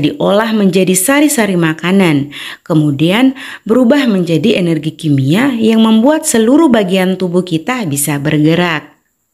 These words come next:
Nah, adapun mobil dan motor menggunakan bahan bakar bensin untuk bisa menyalakan mesinnya. Nah, energi kimia yang tersimpan di dalamnya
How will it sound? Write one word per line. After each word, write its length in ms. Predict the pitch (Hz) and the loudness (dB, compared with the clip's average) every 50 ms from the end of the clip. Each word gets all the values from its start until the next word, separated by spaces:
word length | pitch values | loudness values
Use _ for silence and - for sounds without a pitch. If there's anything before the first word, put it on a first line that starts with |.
| _ _ _ _ _ _ _ _ _ _ _ _ _ _ _ _ - - - - - - _ _ - | _ _ _ _ _ _ _ _ _ _ _ _ _ _ _ _ -20 -20 -20 -20 -20 -20 _ _ -4
Nah, 240 | 156 151 147 156 - - | -2 -2 -2 -4 -4 -4
adapun 800 | 165 151 143 143 143 143 143 - - 220 262 302 302 311 302 - - - - - _ - 185 | -2 0 0 0 0 -2 -2 -2 0 2 4 4 4 2 0 -2 -12 -16 -20 -20 _ -6 -2
mobil 480 | 185 180 170 156 151 190 226 262 277 | 0 0 0 0 0 0 2 2 2
dan 240 | 247 214 190 180 180 | 2 2 0 0 2
motor 560 | 185 220 269 285 285 - 233 214 214 226 226 - - - - - _ - | 2 2 0 0 0 -2 -2 -2 -2 -4 -8 -10 -16 -18 -18 -12 _ 0
menggunakan 640 | 262 269 254 226 202 180 175 165 165 165 - 277 277 269 254 254 | 2 4 4 4 4 2 2 -2 -2 -2 0 2 4 6 6 4
bahan 240 | 285 311 302 294 262 | 4 4 4 4 4
bakar 320 | 240 240 240 233 226 214 | 4 2 0 -2 -2 -2
bensin 560 | 180 175 170 165 165 160 - 247 262 254 - | 0 0 2 2 0 0 0 0 0 0 -2
untuk 320 | - 170 175 175 185 180 - | -2 -4 -2 -2 -4 -6 -4
bisa 400 | 165 180 180 185 - 240 247 233 | -2 -2 -2 0 0 2 2 2
menyalakan 640 | 196 170 160 147 143 143 143 139 151 165 160 165 | 4 4 2 2 0 -2 -4 -4 0 2 2 2
mesinnya. 720 | 185 190 - - 240 233 233 233 208 180 156 135 135 139 _ _ _ - - - - - _ - | 2 2 0 2 4 4 4 4 4 2 0 -2 -4 -8 _ _ _ -20 -20 -20 -20 -20 _ -4
Nah, 240 | 156 156 143 139 156 - 165 | -4 -4 -2 -4 -4 0 2
energi 400 | 156 160 160 160 151 160 156 - | 2 2 2 0 -2 -6 -8 -6
kimia 400 | - 175 156 160 165 170 170 165 | -2 0 2 4 4 4 2 2
yang 160 | 165 160 160 | 2 2 2
tersimpan 640 | 160 160 151 - - - 175 170 165 170 165 165 156 | 0 0 -2 -2 -2 -2 0 0 2 2 2 2 2
di 80 | 156 | 2
dalamnya 640 | 156 160 156 156 180 233 254 240 196 175 185 214 226 | 0 0 0 0 2 2 4 4 4 4 2 0 -2